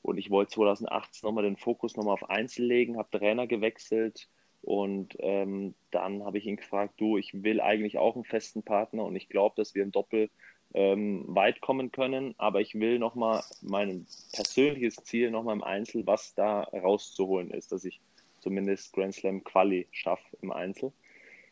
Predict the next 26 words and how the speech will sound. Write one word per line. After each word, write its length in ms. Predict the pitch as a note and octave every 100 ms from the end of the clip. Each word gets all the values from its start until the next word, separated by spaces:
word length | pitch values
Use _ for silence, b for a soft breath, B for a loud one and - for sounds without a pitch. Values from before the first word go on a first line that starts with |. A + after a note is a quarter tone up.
| B
was 140 | - G2
ich 100 | G2
bis 140 | G2
dato 260 | G2 F#2+ G#2
noch 140 | F#2+
nicht 160 | G2+ -
geschafft 380 | - G#2+ - B2+
hab.“ 160 | -
Und 220 | G2+ G2
dann 260 | F#2+ F#2+ G2
hat 80 | F#2
er 160 | G2+
gemeint, 440 | G2+ G2+ G2+ G2+ - -
„Klar, 320 | G2+ G2 A2
mach 220 | G#2+ -
mal, 180 | B2+ F#2+
ich 160 | - G2+
richte 200 | G#2+ -
mich 140 | G#2+
nach 160 | G2+ G2
deinem 180 | G2+ G2+
Turnierplan“, 680 | G#2 G#2+ A#2 - B2 A#2 A#2+
und 280 | - G2+ -
er, 380 | G2 G2 G2+ -
er 160 | - F#2+
f-, 400 | - - -